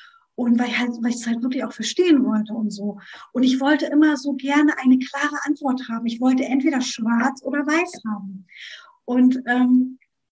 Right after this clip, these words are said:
ja, es ist ganz spannend, weil unsere Professoren, ähm, dann auch uns immer, dann auch, das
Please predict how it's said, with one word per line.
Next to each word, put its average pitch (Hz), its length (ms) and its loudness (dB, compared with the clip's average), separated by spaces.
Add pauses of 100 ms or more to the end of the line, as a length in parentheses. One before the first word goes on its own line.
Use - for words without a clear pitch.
(760)
ja, 269 180 0
es 277 100 -2
ist 247 260 -4
ganz 262 200 4
spannend, 277 280 2
weil 254 120 2
unsere 240 480 0
Professoren, 262 720 -2 (440)
ähm, 247 400 4 (380)
dann 254 160 4
auch 262 300 -2
uns 285 220 2
immer, 320 220 4
dann 294 120 4
auch, - 180 -6
das - 240 -6